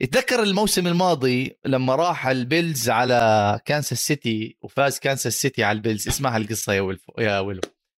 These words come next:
إيه، لما خلصت المباراة وكانساس سيتي اللي فاز صاحب الأرض والجمهور عم بيحتفلوا بين أرضهم بين جمهورهم، في واحد من لاعبين ال-، ال-، البيلز ضلوا يحضر الاحتفالات، إنه إيش بده يرجع السنة الجاي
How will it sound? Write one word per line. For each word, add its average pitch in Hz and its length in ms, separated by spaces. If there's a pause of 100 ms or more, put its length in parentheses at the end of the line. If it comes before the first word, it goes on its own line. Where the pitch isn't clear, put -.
(460)
إيه، 123 140
لما 139 140
خلصت 185 340
المباراة 165 720
وكانساس 151 400
سيتي 131 540
اللي 120 120
فاز 139 280
صاحب 117 240
الأرض 127 220
والجمهور 120 460
عم 107 160
بيحتفلوا 107 1040
بين 117 180
أرضهم 117 400
بين 113 180
جمهورهم، 104 600 (600)
في 202 100
واحد 202 300
من 185 120
لاعبين 180 580
ال-، 123 420
ال-، 110 580
البيلز 160 720 (640)
ضلوا 180 240
يحضر 160 340
الاحتفالات، 123 720
إنه 104 160
إيش - 480 (160)
بده 110 180
يرجع 117 360
السنة 117 340
الجاي 127 580